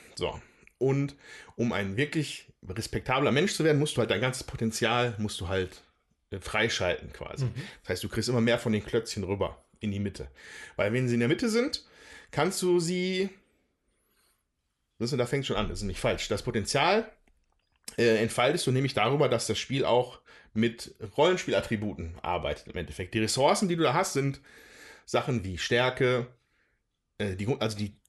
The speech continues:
Speaker 1: drei Grundsachen sind Stärke, Inspiration und Intelligenz. So, und dann kannst du aus deinem Potenzial, kannst du halt deine Würfelchen umwandeln in diese Attribute.
Speaker 2: Mhm.
Speaker 1: Und damit kannst du halt Aktionen machen auf der Insel. Du kannst dann, äh,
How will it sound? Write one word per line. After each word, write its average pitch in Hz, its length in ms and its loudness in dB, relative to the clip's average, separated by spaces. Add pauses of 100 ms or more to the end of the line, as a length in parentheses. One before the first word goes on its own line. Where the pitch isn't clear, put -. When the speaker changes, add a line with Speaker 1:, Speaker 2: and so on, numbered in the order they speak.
(160)
Speaker 1:
drei 117 180 2
Grundsachen 143 320 2
sind 110 180 0
Stärke, 196 380 4
Inspiration 151 1040 0 (100)
und 139 300 0
Intelligenz. 110 760 -4 (340)
So, 95 140 -2
und 90 200 -4
dann 107 100 2
kannst 135 200 -2
du 90 60 4
aus 113 100 2
deinem 113 180 4
Potenzial, 131 680 2
kannst 151 300 -2
du 156 80 2
halt 135 260 4
deine 107 240 2
Würfelchen 165 420 2
umwandeln 180 560 2
in 123 160 2
diese 131 480 4 (300)
Attribute. 113 520 -2 (580)
Speaker 2:
Mhm. 127 320 -6 (920)
Speaker 1:
Und 127 200 2
damit 190 220 6
kannst 196 200 2
du 277 40 4
halt 247 100 6
Aktionen 185 340 8
machen 123 240 4
auf 101 160 2
der - 100 -2
Insel. 92 280 -2
Du 85 80 -6
kannst 110 260 -4
dann, 90 300 -6
äh, 82 340 -4